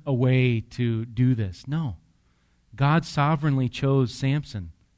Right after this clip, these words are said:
as wayward as he, he is, and will be, to be his instrument of salvation. We're not done with Samson yet. God's grace is poured out on people that do not deserve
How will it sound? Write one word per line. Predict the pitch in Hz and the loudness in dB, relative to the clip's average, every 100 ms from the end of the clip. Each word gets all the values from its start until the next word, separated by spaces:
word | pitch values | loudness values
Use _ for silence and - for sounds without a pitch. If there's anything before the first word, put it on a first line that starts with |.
| - | -10
as | 120 101 | -8 0
wayward | 127 147 151 147 | 2 4 4 2
as | 131 - | 0 0
he, | 131 120 117 | -2 -2 -6
he | - 135 - - | -12 -12 -10 -8
is, | 175 139 87 - _ _ _ _ _ _ _ - | -4 -4 -6 -20 _ _ _ _ _ _ _ 0
and | 135 131 | 2 2
will | 139 180 240 | 6 6 6
be, | 170 127 107 104 - _ - | 2 0 -2 -6 -12 _ -4
to | |
be | 143 156 | 2 4
his | 143 | 6
instrument | 151 170 - 151 139 | 4 2 2 0 0
of | 143 | -2
salvation. | - 151 139 131 143 180 - 104 | -4 0 0 2 0 0 -4 -4
We're | 131 | -2
not | 135 | 2
done | 160 180 | 2 2
with | 143 | 0
Samson | 165 185 180 139 | 0 0 -2 -4
yet. | 107 92 _ _ _ _ _ _ _ _ _ _ _ _ _ _ - | -4 -8 _ _ _ _ _ _ _ _ _ _ _ _ _ _ -4
God's | 131 156 180 139 | -2 0 -2 -4
grace | 139 127 135 139 135 - - | -10 -2 0 0 -2 -6 -16
is | 120 | -16
poured | - - 151 160 | -16 -10 -6 -4
out | 135 123 127 - | -4 -6 -8 -12
on | 120 123 143 151 _ _ _ _ | -10 -8 -8 -8 _ _ _ _
people | - 160 - 175 | -8 -6 -6 -8
that | 156 127 | -8 -8
do | 131 139 | -2 0
not | 151 160 | 0 -4
deserve | 151 156 104 135 120 127 143 - | -6 -8 -6 -4 -4 -4 -4 -4